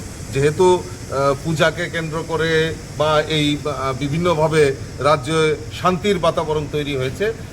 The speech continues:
সেটাকে বিনষ্ট করার জন্য একটা প্রয়াস চলছে। কে করেছে, কার করেছে, সেটা বড় জিনিস না। বড় জিনিস হচ্ছে কারা কারা এর মধ্যে ইনভলভ, তাদের কাউকে রেহাই করা হবে না। মাননীয় মুখ্যমন্ত্রী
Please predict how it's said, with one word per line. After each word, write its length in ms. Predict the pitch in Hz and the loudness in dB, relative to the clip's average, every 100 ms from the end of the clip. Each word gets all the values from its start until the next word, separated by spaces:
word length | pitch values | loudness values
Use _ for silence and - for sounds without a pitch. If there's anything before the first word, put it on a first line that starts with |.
| - | -6
সেটাকে 320 | 143 147 143 170 107 | -2 -2 -2 -6 -4
বিনষ্ট 420 | 131 185 - 214 | -2 -2 0 0
করার 380 | 196 185 170 135 | 0 2 2 0
জন্য 200 | 151 139 | -4 -4
একটা 180 | 131 117 | -2 -4
প্রয়াস 240 | 123 131 135 | 0 0 0
চলছে। 300 | 156 151 202 220 - - - - | -4 -8 -8 -8 -10 -12 -12 -4
কে 300 | 156 208 220 - | 2 4 4 2
করেছে, 440 | 202 208 - 233 226 | 0 0 0 -2 0
কার 260 | 190 190 | 0 0
করেছে, 500 | 185 208 208 214 208 | 0 -2 0 0 0
সেটা 300 | 196 180 202 | 0 2 4
বড় 200 | 202 202 | 4 4
জিনিস 280 | 175 151 131 | 2 0 -2
না। 140 | 143 156 - - - | -4 -4 -8 -10 0
বড় 240 | 156 208 | 4 6
জিনিস 280 | 190 196 185 | 6 2 2
হচ্ছে 280 | 220 220 233 - | -2 0 -2 0
কারা 220 | 202 202 240 | 0 2 4
কারা 180 | 269 | 6
এর 160 | 254 233 | 6 4
মধ্যে 260 | 208 202 180 | 0 -4 -4
ইনভলভ, 360 | 151 127 139 - - - - | -4 -4 -6 -6 -14 -12 -4
তাদের 220 | 143 170 - | -2 -2 -4
কাউকে 300 | 131 127 170 | -4 -4 -4
রেহাই 220 | 117 123 | -4 -4
করা 160 | 113 123 | -6 -6
হবে 220 | 117 113 | -6 -8
না। 140 | 160 196 - - | -8 -10 -12 -8
মাননীয় 300 | 127 135 127 | -6 -4 -4
মুখ্যমন্ত্রী 640 | 117 113 147 151 151 240 | -8 -8 -6 -6 -8 -10